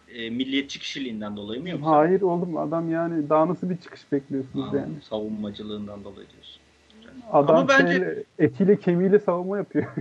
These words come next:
Speaker 2: <laughs> Öyle bir
Speaker 1: Evet.
Speaker 2: tip oldu ve profesyonel seviyeye taşıdı bunu yani, bayağı üst seviyelerde şu anda.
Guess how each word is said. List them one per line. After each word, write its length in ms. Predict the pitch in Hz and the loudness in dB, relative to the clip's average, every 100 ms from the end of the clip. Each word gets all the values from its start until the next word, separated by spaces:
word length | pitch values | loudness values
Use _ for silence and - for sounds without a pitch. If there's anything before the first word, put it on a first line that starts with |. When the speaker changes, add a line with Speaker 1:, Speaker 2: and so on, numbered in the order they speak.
| 180 | -4
Speaker 2:
<laughs> 300 | - - 170 | -6 -12 -6
Öyle 180 | 156 156 | -2 -2
bir 60 | 151 | -4
Speaker 1:
Evet. 160 | 156 | -8
Speaker 2:
tip 160 | - - | -8 -2
oldu 240 | 175 151 160 147 | -2 -2 -6 -2
ve 160 | 185 175 - | -2 -2 -10
profesyonel 600 | - 156 160 - 180 180 175 | -8 -6 -6 -4 -2 -2 -2
seviyeye 320 | 165 165 170 | -4 -2 -2
taşıdı 420 | 170 165 - 190 175 | -2 -6 -4 -4 -2
bunu 80 | 156 | -2
yani, 280 | 131 123 123 | 0 0 0
bayağı 260 | 127 127 135 | 0 -2 -4
üst 200 | 131 - | -4 0
seviyelerde 520 | 135 135 127 - 135 - | 2 2 2 -6 -8 -10
şu 60 | |
anda. 220 | 151 160 | -14 -14